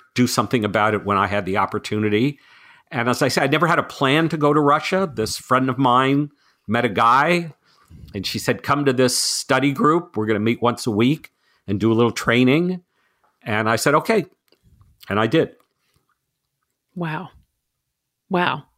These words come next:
Speaker 2: I still can't believe it. It's amazing to me. Well, will you tell us about why you were delivered, asked to deliver these textbooks and manuscripts? I know that they were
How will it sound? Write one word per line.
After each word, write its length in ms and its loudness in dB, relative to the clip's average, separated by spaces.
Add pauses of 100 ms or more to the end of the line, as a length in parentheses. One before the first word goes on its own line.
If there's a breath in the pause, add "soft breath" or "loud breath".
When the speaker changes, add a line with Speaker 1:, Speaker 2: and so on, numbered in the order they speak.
(140)
Speaker 2:
I 120 -2
still 220 0
can't 220 0
believe 220 0
it. 60 -6
It's 160 -10
amazing 400 -4
to 120 -12
me. 240 -10 (1120 soft breath)
Well, 280 2 (220)
will 120 -2
you 220 -2
tell 280 -2
us 260 0 (440)
about 460 -2 (1400)
why 280 2
you 140 0
were 100 0
delivered, 540 -4 (500)
asked 280 -2
to 60 -6
deliver 420 0
these 300 -8
textbooks 680 -6
and 160 -8
manuscripts? 680 -4
I 80 -4
know 160 0
that 200 -2
they 180 2
were 280 -6